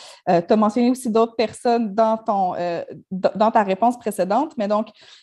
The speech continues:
est-ce qu'il y a d'autres lectures ou d'autres théories découvertes après coup qui auraient pu enrichir ta conférence ?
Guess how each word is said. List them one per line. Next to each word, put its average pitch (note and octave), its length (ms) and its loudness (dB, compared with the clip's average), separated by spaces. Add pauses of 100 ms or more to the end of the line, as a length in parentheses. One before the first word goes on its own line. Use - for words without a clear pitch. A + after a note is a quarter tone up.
(140)
est-ce A3+ 160 2
qu'il - 120 -2
y D#4 40 2
a A#3 40 0
d'autres D4 320 4
lectures D#4 560 -2
ou B3 60 -4
d'autres A#3 280 -2
théories G#3 320 -4
découvertes G#3+ 440 -4
après G3 360 -6
coup C4 160 -8
qui G#3+ 160 -4
auraient F#3+ 200 -4
pu E4+ 180 2
enrichir B3+ 520 -2 (120)
ta A3 100 4
conférence ? G#3+ 800 -2